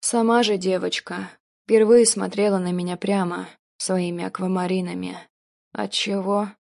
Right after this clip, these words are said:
почему-то мороз шёл по коже. Она может мне пригодиться. Правда, я пока не знаю, зачем.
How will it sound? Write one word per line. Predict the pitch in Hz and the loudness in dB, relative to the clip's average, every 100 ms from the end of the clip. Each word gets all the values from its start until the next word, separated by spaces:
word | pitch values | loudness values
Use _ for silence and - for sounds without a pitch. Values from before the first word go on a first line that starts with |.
| _ _ | _ _
почему-то | 196 - 202 185 185 | -4 -2 -2 -2 -2
мороз | 180 180 190 202 | -2 0 0 0
шёл | - 170 175 | -4 -6 -8
по | - 180 | -10 -12
коже. | - 180 175 - 165 - _ _ _ _ _ _ _ _ | -8 -6 -4 -4 -8 -16 _ _ _ _ _ _ _ _
Она | - 208 208 | -2 0 2
может | 208 220 226 170 - | 4 4 2 0 -4
мне | 175 - | -6 -4
пригодиться. | - 185 175 190 175 - - 175 - _ _ _ | -2 -2 0 -2 -2 -6 -6 -12 -18 _ _ _
Правда, | 202 202 202 185 185 180 180 _ - | 2 4 2 0 -2 -2 -8 _ 0
я | 202 | 0
пока | 196 196 196 | 2 2 2
не | 196 | 2
знаю, | 202 202 170 175 | 2 2 0 -2
зачем. | 175 175 - 196 175 175 | -6 -6 -6 -8 -10 -14